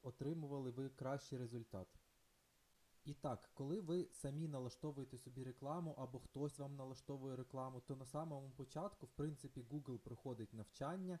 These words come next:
Це триває сім днів, він собі там щось тестує, пробує. Ну і крім того, ви також не можете з першого разу ідеально все зробити. Тобто ви,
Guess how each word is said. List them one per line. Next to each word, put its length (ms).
Це 140
триває 440
сім 280
днів, 360
він 180
собі 320
там 200
щось 240
тестує, 560
пробує. 680
Ну 120
і 80
крім 240
того, 340
ви 140
також 460
не 80
можете 400
з 80
першого 420
разу 320
ідеально 500
все 240
зробити. 520
Тобто 340
ви, 320